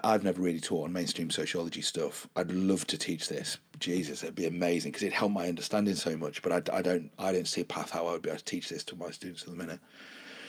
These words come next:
I mean, one thing I just wanted to kind of set it up with is people can see from the images is the,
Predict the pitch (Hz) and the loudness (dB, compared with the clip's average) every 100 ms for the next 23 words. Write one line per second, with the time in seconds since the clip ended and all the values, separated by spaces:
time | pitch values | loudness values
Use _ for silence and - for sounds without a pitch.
0 | - - - - - - 113 120 123 120 | -14 -14 -16 -18 -4 6 10 10 10 8
1 | 104 104 123 104 - - - 98 85 110 | 8 8 6 6 2 0 4 4 4 2
2 | - - 110 117 85 78 82 87 - 98 | 2 4 4 4 0 0 0 -2 2 2
3 | - - - 90 - 85 92 90 85 78 | 2 -2 2 2 2 2 4 4 2 0
4 | 76 - 85 78 | 0 2 4 2